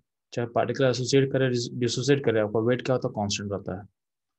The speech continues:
आपके वेट में कोई फर्क नहीं पड़ता है, ठीक है। तो association करेगा तो क्या हो? particle जुड़ रहा है, particle जुड़ेगा तो क्या हो? particle का number क्या हो? decrease करेगा।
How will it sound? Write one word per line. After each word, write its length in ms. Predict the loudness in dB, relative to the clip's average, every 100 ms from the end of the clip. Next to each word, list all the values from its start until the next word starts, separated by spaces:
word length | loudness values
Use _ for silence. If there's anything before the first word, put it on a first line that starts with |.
| _ _ _ _ -8
आपके 300 | -6 -2 0
वेट 200 | 2 2
में 160 | 0 0
कोई 140 | -2
फर्क 240 | -2 -4
नहीं 140 | -4 -4
पड़ता 280 | -6 -6 -8
है, 120 | -8 -18 _ -8
ठीक 180 | -4
है। 60 | -4
तो 800 | -6 _ _ _ _ _ -6 -4
association 560 | -2 0 2 2 2 4
करेगा 220 | 4 4
तो 100 | 2
क्या 120 | 2
हो? 80 | 2 2
particle 320 | 0 2 4
जुड़ 220 | 6 6
रहा 140 | 4
है, 100 | 0 -8 _ _ _ _ -2
particle 300 | 0 0 2
जुड़ेगा 260 | 4 4
तो 120 | 2
क्या 140 | 0 0
हो? 80 | 0
particle 340 | -2 -4 -4
का 80 | -2
number 200 | -2 -2
क्या 120 | -2
हो? 60 | -2
decrease 280 | -2 -4 -4
करेगा। 280 | -4 -4